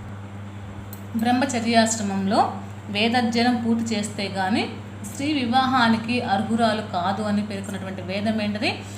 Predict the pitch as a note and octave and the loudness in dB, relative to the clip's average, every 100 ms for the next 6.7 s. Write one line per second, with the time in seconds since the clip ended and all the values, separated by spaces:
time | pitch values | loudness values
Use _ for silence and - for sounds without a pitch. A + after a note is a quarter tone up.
0 | - - F#3+ A3 G#3 G3+ C4+ - - F3+ | -12 -6 2 2 4 2 2 0 -6 -6
1 | F#3 F3+ F3 F#3 G3+ - - F3+ F#3+ D#4+ | -4 -4 -6 -6 -8 -8 -10 -8 -2 0
2 | D#4 G3 G3+ A#3 A3+ A3+ G#3+ G#3+ G#3 G#3+ | 2 0 2 2 2 0 0 -2 -2 -4
3 | G#3 G#3 G#3 G3 A3 - - - - - | -2 -2 -2 0 0 -2 -6 -10 -12 -12
4 | - - - - - G3 G#3 A#3 A#3+ A#3 | -12 -12 -12 -12 -10 -2 2 4 4 4
5 | A3 A3 A3 A#3+ A3+ A3+ A#3 A#3 A3 A3 | 2 4 6 6 4 2 2 -2 -2 -4
6 | A3 A3+ G#3+ G#3+ G#3 B3+ A#4 | -4 -4 -2 0 2 2 0